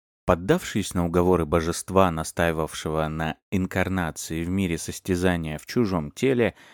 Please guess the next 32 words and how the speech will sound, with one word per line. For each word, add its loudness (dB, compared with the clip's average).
я 2
не 0
совсем -2
понимал, 0
на 0
что -4
подписываюсь. -8
Вернее, 4
мой 2
наниматель 0
представил 0
всё -2
так, -4
словно 0
других 0
вариантов 0
просто 0
не 2
осталось. -4
У -2
него 4
было 0
совсем -2
туго 2
с -14
необходимой 0
для 0
моего 0
воплощения -4
энергией, 0
а 0
я, 0